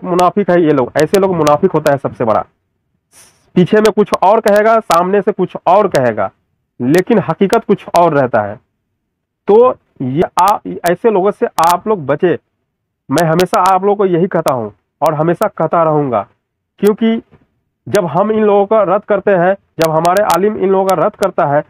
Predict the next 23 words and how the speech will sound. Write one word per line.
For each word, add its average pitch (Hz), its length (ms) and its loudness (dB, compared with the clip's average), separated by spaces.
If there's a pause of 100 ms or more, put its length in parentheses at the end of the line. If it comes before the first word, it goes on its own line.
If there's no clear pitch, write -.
(220)
तो 156 60 -4
कुछ - 260 -4
लोगों 196 220 2
को 214 120 0
बहुत 170 340 -2
बुरा 165 180 0
लगता 147 260 -2
है। - 80 -10
कुछ 247 180 -2
लोगों 233 320 2
को 202 60 -10
क्या, 185 200 0
ये 170 200 0
वहाबी 185 360 -2
देवबंदी 170 360 -4
को 185 120 -2
ही 202 100 0
बुरा 175 180 -2
लगता 117 320 -2
है। 101 80 -6 (440)
और 214 100 2
फिर 220 180 -2
जब 214 300 -4